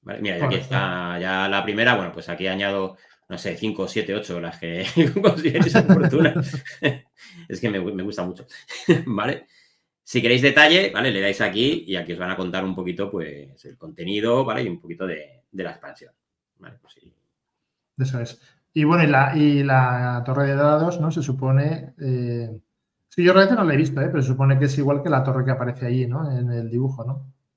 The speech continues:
Speaker 1: Sí, ahora la, ahora os la busco, vamos a buscarla, ¿vale? Lo dicho,
Speaker 2: Vale.
Speaker 1: entráis aquí y da igual, aunque vosotros tengáis que, porque me he hecho el all-in de todas las anteriores. Bueno, pues da igual, tú entras aquí, marcas, pues, una copia de, eh, Interludio Silencioso,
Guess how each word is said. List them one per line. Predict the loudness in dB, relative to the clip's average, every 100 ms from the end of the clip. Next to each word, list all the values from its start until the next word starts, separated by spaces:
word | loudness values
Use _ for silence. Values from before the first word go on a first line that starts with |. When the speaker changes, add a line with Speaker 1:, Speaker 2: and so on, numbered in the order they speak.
| _ _ _ _
Speaker 1:
Sí, | 2 4
ahora | 6 6
la, | 6 4 2
ahora | 2
os | 2
la | 0
busco, | -2 -4 -2
vamos | -2 -2
a |
buscarla, | -4 -4 -4 -4 -8 -12 _ _
¿vale? | -4 0
Lo | 2
dicho, | 2 2
Speaker 2:
Vale. | 2
Speaker 1:
entráis | 0
aquí | 0 2 2 2
y | 0 0
da |
igual, | 2 2 0
aunque | -2 -4
vosotros | -6 -6 -2
tengáis | 0 4 4 2 -2
que, | -8 -8 -14 -16
porque | -12 -8
me |
he | -4
hecho | -2
el | 0
all-in | 2 2
de | 0
todas | -2 -2
las | -2 -4
anteriores. | -6 -6 -6 -8 -14
Bueno, | -18 -20
pues | -18
da | -12
igual, | -10 -8
tú |
entras | -12 -14 -12
aquí, | -6 -4 -4 -6 -10
marcas, | -8 -8 -10 -8 -10 -12 -20 _ _ _ _ _
pues, | -20 -20 -20 -12
una | -10 -10
copia | -12 -12 -12
de, | -12 -12 -10 -8 -6 -6 -8 -10 -10
eh, |
Interludio | -8 -6 -2 -2
Silencioso, | 0 0 0 0 -2 -4